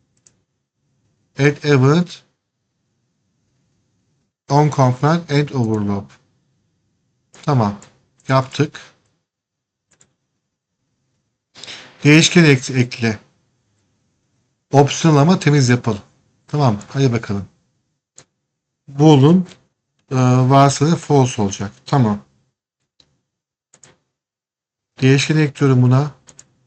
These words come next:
Base door open.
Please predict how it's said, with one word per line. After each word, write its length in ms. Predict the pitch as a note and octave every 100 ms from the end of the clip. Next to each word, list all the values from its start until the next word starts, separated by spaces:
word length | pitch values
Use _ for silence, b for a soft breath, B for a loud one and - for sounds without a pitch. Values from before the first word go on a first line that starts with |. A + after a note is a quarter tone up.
| _ _ _ _ _ _ _ _ _ _ _ _ _ _ _ _ _ _ _
Base 560 | C3+ C#3+ C#3+ C#3+ C3+ C3+
door 200 | C#3+ C#3
open. 560 | C#3 C#3 - C3+ E3+